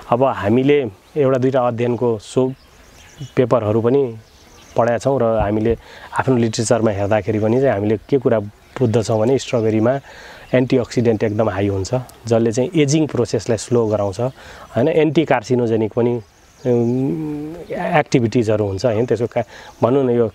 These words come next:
क्यान्सर हुन नदिने पनि गर्छ, कोलेस्ट्रोल पनि लोवर गर्छ, भिटामिन सी हुन्छ भनेपछि यो भनौँ न, अस्ति हामीलाई कोरोना हुन्जेलसम्म "भिटामिन सी खानुहोस्, भिटामिन सी खानुहोस्" भन्थे, होइन?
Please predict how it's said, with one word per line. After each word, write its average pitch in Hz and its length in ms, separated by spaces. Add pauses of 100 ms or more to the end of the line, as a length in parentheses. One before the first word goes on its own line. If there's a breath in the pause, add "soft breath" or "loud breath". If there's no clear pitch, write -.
क्यान्सर 117 340
हुन 98 280
नदिने 110 580
पनि 110 200
गर्छ, 104 260 (560 loud breath)
कोलेस्ट्रोल 147 520
पनि 135 320
लोवर 113 360
गर्छ, 107 300 (440 soft breath)
भिटामिन 143 420
सी 147 260
हुन्छ 113 240
भनेपछि 117 560
यो 117 120
भनौँ 110 300
न, 127 120 (340 loud breath)
अस्ति 127 220
हामीलाई 120 300
कोरोना 123 340
हुन्जेलसम्म 110 460
"भिटामिन 113 320
सी 120 200
खानुहोस्, 117 320
भिटामिन 113 360
सी 120 160
खानुहोस्" 107 340
भन्थे, 104 260
होइन? 110 220